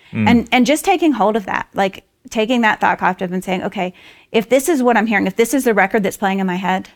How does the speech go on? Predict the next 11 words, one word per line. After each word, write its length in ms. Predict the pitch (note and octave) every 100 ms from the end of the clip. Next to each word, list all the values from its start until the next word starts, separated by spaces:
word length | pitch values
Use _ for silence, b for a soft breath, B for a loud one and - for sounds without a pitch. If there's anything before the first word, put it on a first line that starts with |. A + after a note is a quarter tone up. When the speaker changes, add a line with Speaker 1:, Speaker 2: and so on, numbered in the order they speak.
| _
Speaker 2:
<laughs> 120 | F#3 A3
that 120 | F#3+ _ G3+
I'm 100 | G3
Speaker 1:
Yeah. 40 | G3
Speaker 2:
dirty, 320 | F#3+ F#3+ F#3
I'm 100 | F#3+
worthless, 640 | F#3 F#3+ F3+ F#3 F#3+ - _ b b b
you 160 | G#3 G3
know, 260 | F#3 F#3+
that, 300 | F#3+ F3+ - - _ _ - D3+ - -
that 460 | F#3 G#3 - -